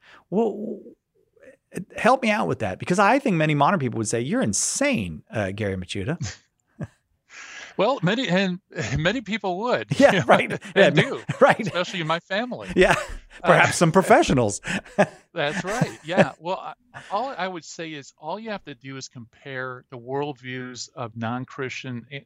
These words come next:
Speaker 2: uh, w-, uh, non-Christian, uh, religious entities or, uh, religious, uh, uh,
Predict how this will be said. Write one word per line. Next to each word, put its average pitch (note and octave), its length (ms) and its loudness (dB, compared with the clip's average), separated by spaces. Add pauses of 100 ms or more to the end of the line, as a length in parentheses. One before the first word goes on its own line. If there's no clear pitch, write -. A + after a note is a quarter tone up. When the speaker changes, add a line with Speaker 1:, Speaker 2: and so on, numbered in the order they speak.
(120)
Speaker 2:
uh, - 20 -14
w-, B2+ 240 -18 (160)
uh, B2 220 -6
non-Christian, A#2+ 880 -6 (480)
uh, A2+ 340 -2
religious B2+ 500 -4
entities A2+ 640 -6
or, A2+ 300 -4 (200)
uh, B2+ 140 -2
religious, A#2+ 540 -6
uh, A2 240 -4 (480)
uh, G#2 420 -4